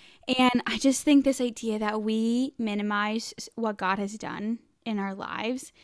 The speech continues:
and it doesn't always seem so huge, yet I think about her, and she was saying, you know, "I wanted to do these grandiose things, and I was sitting here in this place," and,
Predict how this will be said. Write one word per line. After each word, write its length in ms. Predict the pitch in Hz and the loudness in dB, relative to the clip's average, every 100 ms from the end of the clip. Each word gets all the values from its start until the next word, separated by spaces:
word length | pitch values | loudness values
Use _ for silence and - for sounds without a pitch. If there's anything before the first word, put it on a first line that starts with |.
| - - _ - | -20 -20 _ -4
and 120 | 233 | -2
it 60 | 220 | 0
doesn't 200 | 220 233 | 0 0
always 260 | 220 220 | 0 -4
seem 200 | - 214 | -4 -6
so 200 | 208 214 | -2 -2
huge, 440 | 208 - 208 208 208 | -4 -6 -8 -6 -4
yet 160 | 208 | -4
I 80 | - | -4
think 200 | 202 214 | -4 -2
about 220 | 233 220 | -2 -4
her, 200 | - 208 | -4 -2
and 220 | 202 202 202 | -2 -2 -4
she 260 | - 214 | -4 -2
was 140 | 208 - | -4 -4
saying, 320 | 202 190 220 | -6 -6 -6
you 80 | 202 | -6
know, 320 | 180 190 226 _ _ _ _ _ _ | -6 -8 -12 _ _ _ _ _ _
"I 180 | - 214 | 0 0
wanted 380 | 208 208 208 214 | 2 2 0 -2
to 60 | - | -2
do 80 | |
these 180 | 220 220 | 0 0
grandiose 480 | - 214 208 208 196 | -2 -8 -6 -6 -8
things, 340 | - 208 196 196 | -8 -4 -4 -4
and 80 | 190 | -6
I 60 | |
was 120 | 190 - | -6 -6
sitting 260 | 220 208 | -6 -4
here 140 | 208 208 | -4 -4
in 80 | |
this 160 | 196 - | -4 -8
place," 340 | - - - - - - - - | -8 -8 -8 -14 -20 -20 -8 2
and, 220 | 240 226 | 4 2